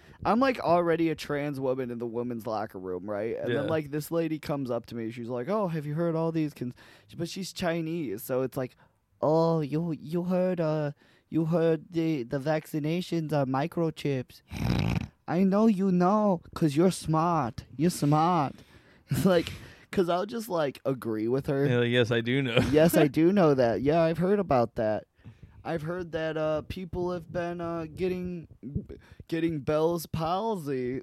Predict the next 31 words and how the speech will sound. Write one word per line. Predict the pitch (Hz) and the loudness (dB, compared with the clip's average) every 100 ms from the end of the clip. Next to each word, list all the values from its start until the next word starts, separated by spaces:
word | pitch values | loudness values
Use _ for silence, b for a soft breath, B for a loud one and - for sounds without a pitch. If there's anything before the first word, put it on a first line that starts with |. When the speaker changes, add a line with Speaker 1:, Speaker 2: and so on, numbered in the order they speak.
| - | -4
Speaker 1:
Isn't | 131 143 147 | -2 -2 0
that | 143 127 | 0 0
what | 139 | 0
that, | 147 143 | 0 -2
what | 135 151 | 0 0
it | 156 | 0
was? | 165 165 175 165 _ b - | 0 0 -2 -4 _ b -6
Speaker 2:
Something | - 135 120 | -2 -2 -2
like | 120 - - | -6 -8 -4
that, | - | 2
Speaker 1:
I | 180 | 4
would | 226 | 4
Speaker 2:
yeah. | - | 4
Speaker 1:
just, | 240 - | 0 0
like, | 208 165 | -4 -4
follow | - 147 139 147 | -4 -2 0 0
this | 143 131 | -2 -4
shit, | - - | -6 -6
'cause | - 185 | -6 -6
I | 226 | -6
think | 240 233 143 | -6 -6 -2
all | 120 120 | -2 -2
of | |
this | 98 113 | -4 -8
shit's | - 104 - | -8 -12 -14
funny, | - 78 78 | -14 -12 -14
dude. | 67 87 101 | -12 -10 -6
I | |
really | 120 139 139 110 | -6 -4 -4 -4
do. | 101 85 85 92 | -6 -8 -8 -8
Like, | 90 131 123 | -4 -4 -6